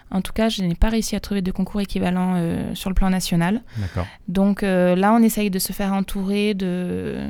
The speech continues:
Speaker 1: de coachs qui pourraient, euh, venir, euh, aider ces entreprises-là à développer l'innovation.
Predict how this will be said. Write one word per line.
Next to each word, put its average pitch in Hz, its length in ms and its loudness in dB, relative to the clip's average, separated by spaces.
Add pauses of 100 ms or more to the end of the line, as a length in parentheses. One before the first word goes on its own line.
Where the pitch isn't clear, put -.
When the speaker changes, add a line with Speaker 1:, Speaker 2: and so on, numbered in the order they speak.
Speaker 1:
de 196 140 0
coachs 254 320 0
qui 220 120 -4
pourraient, 190 400 0
euh, 180 160 0
venir, 196 400 0
euh, 175 460 -2
aider 190 240 -2
ces 202 200 -2
entreprises-là 190 580 -4
à 185 40 -2
développer 185 380 0
l'innovation. 185 560 0